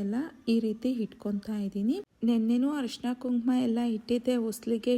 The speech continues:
ಇಟ್ಬಿಟ್ಟೆ. ಯಾವಾಗೂ ಪೂಜೆ ನಾನು ಸ್ಟಾರ್ಟ್ ಮಾಡ್ಕೊಳ್ಳೋದು. But ಆದ್ರೆ ಇವತ್ತು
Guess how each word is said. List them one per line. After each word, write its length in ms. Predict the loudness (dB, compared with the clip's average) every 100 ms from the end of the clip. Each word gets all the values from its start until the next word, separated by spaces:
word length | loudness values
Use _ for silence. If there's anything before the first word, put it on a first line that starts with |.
| 2
ಇಟ್ಬಿಟ್ಟೆ. 380 | -2 -4 0 0
ಯಾವಾಗೂ 320 | 0 -2 -2 -2
ಪೂಜೆ 400 | -2 -4 0 0
ನಾನು 240 | 2 0 -2 -4 -14 -20 -20 -10
ಸ್ಟಾರ್ಟ್ 340 | -4 -2 -2 -2
ಮಾಡ್ಕೊಳ್ಳೋದು. 600 | -2 -2 -2 -2 -2 -4 -8 -10 -16 -18 -4 -2
But 160 | 2 2 4
ಆದ್ರೆ 200 | 4 4 4
ಇವತ್ತು 260 | 2 0